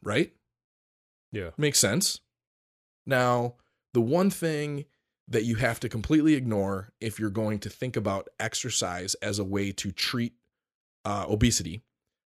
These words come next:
Speaker 1: is the idea that you work up an appetite, which we, we all know it happens, right?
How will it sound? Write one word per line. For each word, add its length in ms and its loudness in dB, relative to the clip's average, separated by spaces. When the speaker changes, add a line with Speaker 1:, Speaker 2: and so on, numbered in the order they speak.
Speaker 1:
is 760 6
the 160 6
idea 460 6
that 300 0
you 280 4
work 360 2
up 140 -4
an 80 -8
appetite, 440 -14
which 280 -4
we, 140 0
we 260 4
all 140 6
know 220 -2
it 60 -10
happens, 380 -10
right? 220 -6